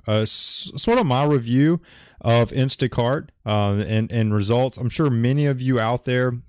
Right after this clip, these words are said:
have heard of Instacart. I'm sure many of you, uh, maybe have even thought about doing Instacart. And I think that this episode will bring you, uh, maybe a little bit more confidence in yourself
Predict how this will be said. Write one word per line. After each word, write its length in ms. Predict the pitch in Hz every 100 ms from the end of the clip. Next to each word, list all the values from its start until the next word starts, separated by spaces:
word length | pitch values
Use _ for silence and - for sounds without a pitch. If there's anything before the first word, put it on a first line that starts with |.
| _ _ _ _ _ -
have 460 | - - 113 113 -
heard 260 | 113 113
of 80 | 113
Instacart. 640 | 113 113 123 - 113 113 - - - - -
I'm 40 |
sure 160 | - 139
many 280 | 117 120
of 160 | 120 113
you, 440 | 113 117 117 113 - _ _
uh, 240 | 101 101 98
maybe 240 | 113 175
have 100 | 170
even 240 | 139 139
thought 260 | 113 110 156
about 300 | 117 95 95
doing 240 | 101 101
Instacart. 560 | 101 98 104 - 101 95
And 100 | 104
I 100 | 117
think 400 | - 139 135 - - - -
that 220 | 107 -
this 240 | 156 160 -
episode 600 | 139 - 123 123 110 107
will 140 | 107
bring 440 | 104 117 117 117 107
you, 480 | 123 147 127 107 107 _ _ -
uh, 100 | 113
maybe 300 | 131 196 233
a 80 | 202
little 200 | 180 160
bit 200 | 160 131
more 680 | 131 147 143 139 135 139 - _
confidence 640 | - 139 147 143 151 139 131
in 60 |
yourself 600 | 107 98 - 165 202 -